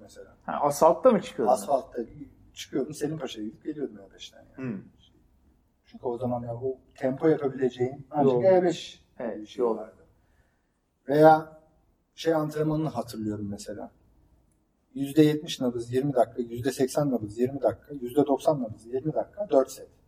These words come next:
Speaker 1: Yani dört saatlik bir antrenman ve antrenmanın sonunda yüzde doksanla gitmen lazım yirmi dakika boyunca.
Speaker 3: Öf.
Speaker 1: O şey yani, bitiren antrenmanlarda.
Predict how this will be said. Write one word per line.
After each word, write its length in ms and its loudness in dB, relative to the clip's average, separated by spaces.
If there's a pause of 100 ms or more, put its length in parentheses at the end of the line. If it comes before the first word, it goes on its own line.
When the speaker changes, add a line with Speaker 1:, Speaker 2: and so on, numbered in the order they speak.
(600)
Speaker 1:
Yani 100 -10
dört 180 4
saatlik 380 -4
bir 60 0
antrenman 560 -2
ve 60 0
antrenmanın 480 -2
sonunda 360 -4
yüzde 260 -2
doksanla 380 2
gitmen 300 -16
lazım 360 -18
yirmi 200 -14
dakika 300 -16
boyunca. 300 -20 (640)
Speaker 3:
Öf. 180 -12 (380)
Speaker 1:
O 240 -8 (460)
şey 180 -10 (100)
yani, 200 -18 (120)
bitiren 320 -6
antrenmanlarda. 720 -16